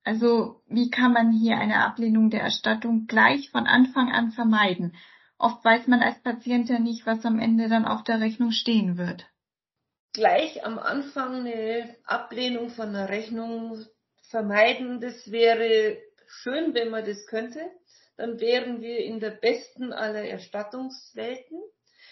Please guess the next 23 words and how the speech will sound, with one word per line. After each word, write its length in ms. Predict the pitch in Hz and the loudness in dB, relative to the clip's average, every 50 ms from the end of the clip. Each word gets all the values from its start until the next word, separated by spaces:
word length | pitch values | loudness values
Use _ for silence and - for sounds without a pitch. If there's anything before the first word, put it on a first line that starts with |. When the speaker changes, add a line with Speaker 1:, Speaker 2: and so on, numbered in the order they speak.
| - 208 - | -20 -16 -14
Speaker 2:
Ich 220 | 254 - - - | -12 -12 -12 -6
kann 260 | - 269 269 269 262 | -2 0 0 0 0
das 220 | 247 247 220 - 233 | -4 -8 -10 -12 -10
Risiko, 680 | 233 262 285 311 302 294 262 208 - - 233 220 220 202 | -8 -6 -6 -6 -8 -10 -16 -20 -14 -6 -2 -2 -2 0
dass 220 | 202 202 202 - | -2 -4 -6 -8
etwas 600 | - - 196 196 - - 185 - 185 - _ _ | -10 -10 -12 -12 -12 -14 -14 -14 -14 -16 _ _
nicht 400 | - 202 202 202 196 190 - - | -10 -8 -6 -6 -8 -10 -12 -14
erstattet 640 | - - 175 175 - 175 175 175 - 185 180 - - | -14 -14 -14 -14 -14 -16 -16 -14 -16 -18 -18 -16 -14
wird, 180 | 175 170 170 | -14 -14 -14
vielleicht 520 | - - 196 190 185 151 170 175 - - - | -16 -18 -16 -14 -12 -12 -12 -14 -16 -16 -18
optimieren, 760 | 151 - _ _ - 196 190 180 180 170 165 165 160 156 _ _ _ - - - _ _ _ _ | -18 -18 _ _ -10 -10 -8 -8 -8 -8 -8 -8 -10 -14 _ _ _ -20 -20 -20 _ _ _ _
indem 420 | - 214 208 196 220 220 220 220 | -6 -4 -4 -2 0 0 0 0
ich 180 | 226 208 - - | -2 -4 -6 -10
eben 500 | - 208 214 196 208 214 208 202 202 - _ _ _ _ - | -10 -10 -8 -6 -6 -6 -6 -8 -10 -14 _ _ _ _ -16
den 180 | 202 190 175 170 | -14 -14 -14 -12
Heil- 180 | 180 175 175 175 | -12 -12 -10 -12
und 140 | 180 175 | -12 -12
Kostenplan 680 | - - 277 277 - - 262 254 - 254 240 240 240 240 | -8 -8 -8 -8 -8 -12 -14 -12 -10 -8 -8 -8 -8 -8
versuche 420 | - 233 233 233 233 226 233 233 | -12 -14 -14 -14 -14 -14 -14 -14
zu 160 | 233 - 214 208 | -14 -16 -16 -14
verwenden, 800 | - 214 202 196 202 208 214 214 208 - 208 208 214 214 214 196 _ _ _ _ _ _ _ - | -12 -12 -10 -8 -6 -6 -6 -8 -10 -12 -12 -10 -10 -10 -12 -14 _ _ _ _ _ _ _ -8
indem 480 | 185 180 180 175 190 196 185 185 185 | -6 -6 -6 -4 -2 -2 -2 -2 -2
ich, 320 | 175 180 180 180 - - | -4 -6 -6 -10 -16 -20